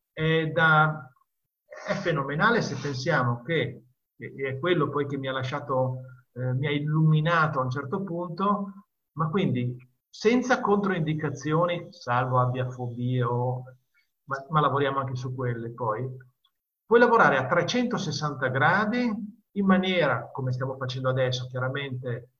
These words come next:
bellissima, perché l'esperienza che porti a casa è veramente, cioè, dai cento, ma te ne ritornano mille come minimo,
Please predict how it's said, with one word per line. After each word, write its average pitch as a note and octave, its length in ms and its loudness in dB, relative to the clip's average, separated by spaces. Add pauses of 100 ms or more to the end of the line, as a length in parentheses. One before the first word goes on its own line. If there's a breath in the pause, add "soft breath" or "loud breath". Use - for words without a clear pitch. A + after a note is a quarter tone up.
(280)
bellissima, D3+ 720 -2
perché C3 240 -4
l'esperienza E3 760 -2
che D3 120 -6
porti D#3 300 -2
a C#3 80 -2
casa B2+ 720 0
è D3 120 -8
veramente, C3 520 -4
cioè, C3 260 -4 (400)
dai D#3+ 320 0
cento, G3 460 2
ma D3 120 2
te D3+ 120 -2
ne D3 100 0
ritornano D3+ 1000 0
mille D#3 500 2
come C3 240 -6
minimo, C3+ 680 -2